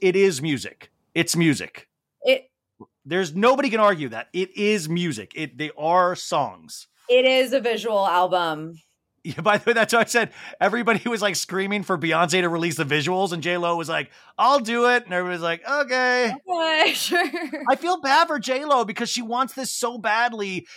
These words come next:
Speaker 2: I
Speaker 1: and I
Speaker 2: know.
Speaker 1: feel
Speaker 2: I
Speaker 1: like,
Speaker 2: kind of feel bad too. Should
Speaker 1: like,
Speaker 2: I
Speaker 1: I
Speaker 2: watch
Speaker 1: like
Speaker 2: it?
Speaker 1: her. I really
Speaker 2: Should
Speaker 1: like
Speaker 2: I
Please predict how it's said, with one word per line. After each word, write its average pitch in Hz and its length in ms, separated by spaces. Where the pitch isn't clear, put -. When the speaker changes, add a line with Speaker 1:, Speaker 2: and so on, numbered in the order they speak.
Speaker 2:
I 240 40
Speaker 1:
and 254 100
I 269 60
Speaker 2:
know. 277 120
Speaker 1:
feel 240 120
Speaker 2:
I - 20
Speaker 1:
like, 220 260
Speaker 2:
kind 494 140
of 571 120
feel 523 160
bad - 120
too. 330 240
Should 254 140
Speaker 1:
like, 269 100
Speaker 2:
I 302 60
Speaker 1:
I 302 60
Speaker 2:
watch 196 160
Speaker 1:
like 311 200
Speaker 2:
it? - 60
Speaker 1:
her. 220 540
I 196 80
really 269 320
Speaker 2:
Should 311 80
Speaker 1:
like 262 200
Speaker 2:
I 220 60